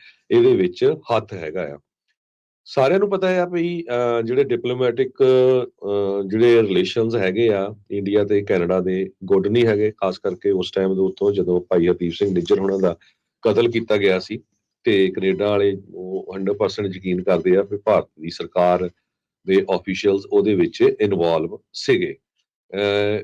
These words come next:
ਸ-, ਸਤੰਬਰ ਮਹੀਨੇ ਦੇ ਵਿੱਚ ਪ੍ਰੀਤ ਗਿੱਲ ਨੇ, ਅਹ, ਯੂਕੇ ਦੀ ਜਿਹੜੇ ਪਾਰਲੀਮੈਂਟ, ਉਹਨਾਂ ਦੇ ਜਿਹੜੇ, ਅਹ,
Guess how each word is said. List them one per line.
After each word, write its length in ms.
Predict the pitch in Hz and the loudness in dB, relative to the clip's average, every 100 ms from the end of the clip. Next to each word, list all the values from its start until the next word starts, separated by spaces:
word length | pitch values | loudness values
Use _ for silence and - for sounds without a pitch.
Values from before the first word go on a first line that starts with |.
| - - | -10 -18
ਸ-, 220 | - - | -18 -18
ਸਤੰਬਰ 520 | - - 131 123 143 170 | -20 -6 -4 0 0 2
ਮਹੀਨੇ 340 | 170 160 165 | 2 2 -2
ਦੇ 120 | 165 | -2
ਵਿੱਚ 640 | 143 117 - 143 135 123 127 135 | 0 0 -2 0 2 2 0 -2
ਪ੍ਰੀਤ 320 | 117 117 120 | -2 -4 0
ਗਿੱਲ 260 | 127 123 | 0 2
ਨੇ, 380 | 117 98 95 110 | 0 2 0 -2
ਅਹ, 380 | - 101 101 101 | -6 -4 0 0
ਯੂਕੇ 460 | 101 101 101 117 107 | 0 -2 2 4 4
ਦੀ 280 | 104 95 | 2 2
ਜਿਹੜੇ 180 | 95 92 | 2 2
ਪਾਰਲੀਮੈਂਟ, 680 | 95 90 87 90 95 90 87 | 2 2 2 0 0 -2 -2
ਉਹਨਾਂ 180 | 95 95 | -2 0
ਦੇ 80 | |
ਜਿਹੜੇ, 260 | 90 92 90 | 2 2 2
ਅਹ, 800 | - _ 82 82 80 78 78 | -2 _ -2 0 0 0 -2